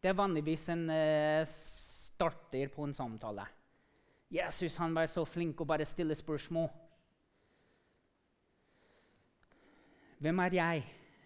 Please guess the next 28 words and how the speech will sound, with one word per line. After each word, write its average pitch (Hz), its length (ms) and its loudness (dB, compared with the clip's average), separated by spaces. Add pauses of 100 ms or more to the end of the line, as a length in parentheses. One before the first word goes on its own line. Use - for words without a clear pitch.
(260)
Tror 190 300 -2
du? 160 260 0 (840)
Vil 170 120 2
du 170 100 6
bli 185 180 4
frisk? - 560 -4 (440)
Hvorfor 180 380 4
er 175 120 6
du 175 220 2
redd? 175 420 4 (960)
Hvorfor 175 360 4
tviler 185 420 4
du? 170 260 4 (1600)
Hva 180 240 10
vil 190 160 8
du 180 140 8
at 175 120 6
jeg 185 160 6
skal 185 220 2
gjøre 165 300 4
for 185 80 0
deg?» 175 340 4 (3000)
Folk 185 240 -2
har 190 180 6
mange 185 480 2
spørsmål 175 480 -2
om 175 120 0
Bibelen. 135 380 -2